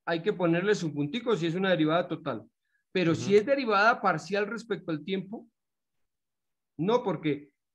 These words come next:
Speaker 1: el Y está en el mismo conjunto de variables del tiempo. Está el Y, el X, el Z, el lambda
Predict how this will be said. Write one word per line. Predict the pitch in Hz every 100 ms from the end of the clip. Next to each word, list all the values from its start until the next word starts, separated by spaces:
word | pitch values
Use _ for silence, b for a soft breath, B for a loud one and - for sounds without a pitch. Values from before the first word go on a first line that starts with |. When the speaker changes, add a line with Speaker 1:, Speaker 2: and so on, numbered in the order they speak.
| _ _ -
Speaker 1:
el | 156 147
Y | 190
está | 247 254 - 165 - 175
en | 196
el | 208 196
mismo | 214 220 226 220
conjunto | 190 160 170 185 190
de | 196
variables | 175 151 156 170 180 202 226 -
del | 147 147 143 - - 135 131
tiempo. | 214 180 - 120
Está | - 147 107 - _ _
el | 147 143 139
Y, | 196 233 151 -
el | 165 151
X, | 190 214 220 262 233 - _ _ _ _ _ -
el | 143 131
Z, | - 240 240 233 262 415 - _ _ _ _ _ - - _ _ _ _
el | 175 170 165
lambda | 196 233 247 277 415 -